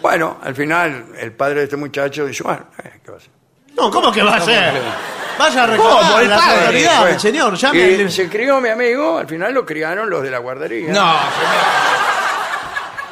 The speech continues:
Speaker 1: Y pues,
Speaker 3: Un desastre el padre.
Speaker 1: tra-, trabajó ahí muchos años.
Speaker 2: Encima trabajó, pero
Speaker 1: Claro,
Speaker 2: es tristísima
Speaker 1: sí,
Speaker 2: la historia.
Speaker 1: trabaja ahí.
Speaker 2: Es tristísimo
Speaker 1: Después,
Speaker 2: eso,
Speaker 1: cuando
Speaker 2: totalmente.
Speaker 1: él fue grande, cuando cumplió los dieciocho,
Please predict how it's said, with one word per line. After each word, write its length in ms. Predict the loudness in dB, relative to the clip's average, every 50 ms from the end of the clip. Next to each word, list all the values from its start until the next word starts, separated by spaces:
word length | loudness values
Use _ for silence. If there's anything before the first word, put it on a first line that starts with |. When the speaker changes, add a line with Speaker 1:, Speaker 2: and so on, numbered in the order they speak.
| -16 -16 -18 -18 -18 -18 -18 -18 -18 -18 -20 -20 -20 -20 -20 -20 -20 -20 -20 -20 -20 -18 -14
Speaker 1:
Y 100 | -14 -12
pues, 100 | -10 -8
Speaker 3:
Un 160 | -6 -4 -4
desastre 340 | -4 -2 -4 -4 -4 -4 -8
el 60 | -4
padre. 440 | 0 2 2 4 4 2 2 0 0
Speaker 1:
tra-, 40 | 0
trabajó 420 | 2 2 0 0 0 2 2 2
ahí 440 | 2 2 2 2 2 2 2 2 0
muchos 360 | -2 -6 -10 -10 -10 -4 0
años. 140 | 2 2 4
Speaker 2:
Encima 240 | 4 2 4 2 2
trabajó, 640 | 2 2 2 4 4 2 4 4 4 4 4 2 2
pero 160 | 0 0 2 4
Speaker 1:
Claro, 360 | 4 4 4 4 4 4 2
Speaker 2:
es 80 | 2
tristísima 400 | 2 2 0 0 0 0 2 2
Speaker 1:
sí, 60 | 2 2
Speaker 2:
la 80 | 2
historia. 240 | 0 0 -2 -2 -2 0
Speaker 1:
trabaja 360 | 0 0 -2 -2 -2 0 2
ahí. 280 | 2 2 0 -2 -6 -10 -16 -20 -20 -20 -20 -20 -20 -20 -20 -20 -20 -20 -20 -20 -20 -20 -20 -20 _ _ _ _ _ _ _ _ _ _ _ -20 -20 -20 -20 -20 -20 -20 -20 _ _ -20 -20 -20 -20 -20 -20 -20 -20 -20 -20 _ _ _ _ _ _ _ _ _ -20 -12 -8
Speaker 2:
Es 120 | -6 -2 0
tristísimo 640 | 0 0 2 2 0 0 0 -2 -6 -6 -4 -4
Speaker 1:
Después, 240 | -4 0 2 2 2 2
Speaker 2:
eso, 80 | 2
Speaker 1:
cuando 220 | 0 0 0 2 0
Speaker 2:
totalmente. 160 | 0 0 0
Speaker 1:
él 40 | 2
fue 140 | 2 2 4
grande, 360 | 4 2 2 2 0 -2 -2
cuando 260 | -2 -4 -6 -6 -6 -8
cumplió 260 | -8 -4 -2 0 0
los 120 | 2 0
dieciocho, 640 | 0 -2 -2 0 0 0 0 0 -4 -6 -6 -8